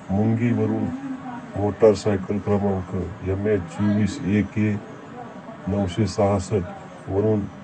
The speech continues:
धारूरकडे येत असताना, धारूरकडून तेलगावकडे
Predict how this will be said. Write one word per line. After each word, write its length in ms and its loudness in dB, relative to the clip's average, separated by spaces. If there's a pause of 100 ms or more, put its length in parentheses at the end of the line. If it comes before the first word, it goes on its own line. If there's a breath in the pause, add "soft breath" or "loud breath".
(520)
धारूरकडे 680 4 (200)
येत 220 2
असताना, 460 2
धारूरकडून 760 2
तेलगावकडे 800 0